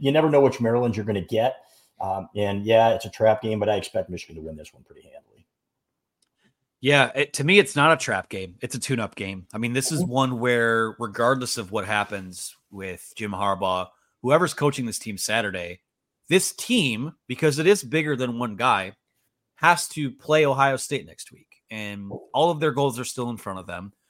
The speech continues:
Speaker 2: I think, if anything, last week's game took, took a lot of that off the coaches and put the spotlight on the team. This is still a good football team because it has great players, it has great coaches. We've talked about all that. So when you look at how this Maryland team, again,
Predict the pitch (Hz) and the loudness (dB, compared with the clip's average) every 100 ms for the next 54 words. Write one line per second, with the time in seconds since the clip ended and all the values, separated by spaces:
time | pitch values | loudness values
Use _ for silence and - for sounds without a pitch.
0 | _ - 107 - 120 - - _ _ - | _ -10 -10 -6 -8 -10 -20 _ _ -10
1 | 139 127 127 165 147 127 101 104 113 - | -8 -4 -2 -2 -2 -4 -2 0 0 -2
2 | 117 110 - 107 101 98 98 _ _ _ | -10 -10 -8 -8 -8 -10 -14 _ _ _
3 | _ _ - 151 143 - - _ _ - | _ _ -2 -2 -2 -12 -20 _ _ -2
4 | 196 - 120 113 110 110 104 101 98 98 | -2 -2 -2 4 4 4 -2 -2 -2 -4
5 | 95 - 98 - 101 95 - 147 - - | -12 -10 -10 -10 -12 -10 -4 -4 -4 -12
6 | - - 98 - 95 73 104 95 92 - | -10 -6 -6 -6 -12 -8 -8 -10 -14 -14
7 | 92 87 123 - - 185 143 - 135 - | -14 -12 -12 -8 0 2 2 -2 -8 -8
8 | 101 98 82 - 85 87 _ _ _ - | -12 -10 -14 -16 -20 -20 _ _ _ -16
9 | 107 107 110 95 95 147 151 135 131 131 | -12 -4 -4 -4 -2 -2 -2 -2 0 0
10 | 95 92 - 113 113 110 104 98 92 107 | -4 -12 -8 -6 -6 -8 -10 -12 -14 -12
11 | - 135 139 90 87 80 - - - - | 0 0 0 -8 -10 -10 -16 -20 -20 -20
12 | _ _ _ - - 117 113 101 117 120 | _ _ _ -10 -2 2 2 0 -4 -2
13 | 156 170 120 131 117 113 113 113 104 90 | -2 -2 0 -2 -2 -4 -2 -2 -4 -10
14 | 107 95 - 117 135 98 | -12 -10 -4 0 0 0